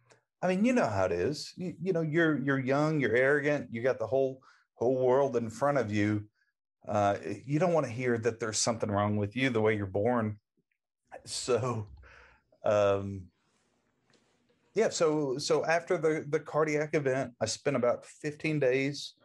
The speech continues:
in the I C U. Um, they sent me home and they said, "W-, we need to get you healthy." And you know, "We're gonna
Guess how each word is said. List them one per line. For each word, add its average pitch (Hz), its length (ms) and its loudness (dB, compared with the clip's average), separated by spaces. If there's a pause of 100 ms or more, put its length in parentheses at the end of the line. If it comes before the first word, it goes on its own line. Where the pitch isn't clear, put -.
(460)
in 143 100 2
the 139 120 0
I 135 160 2
C 127 200 -2
U. 123 720 2 (760)
Um, 110 640 0
they 127 220 0
sent - 340 0
me 156 120 2
home 120 500 -2 (580)
and 110 160 0
they 113 100 0
said, 120 220 0
"W-, 120 340 -8 (180)
we 127 120 -6
need 127 180 0
to 120 60 -2
get 127 220 -2
you 147 100 0
healthy." 110 540 -2 (640)
And 98 560 0 (720)
you 123 80 0
know, 98 320 0
"We're 110 240 -2
gonna 120 100 2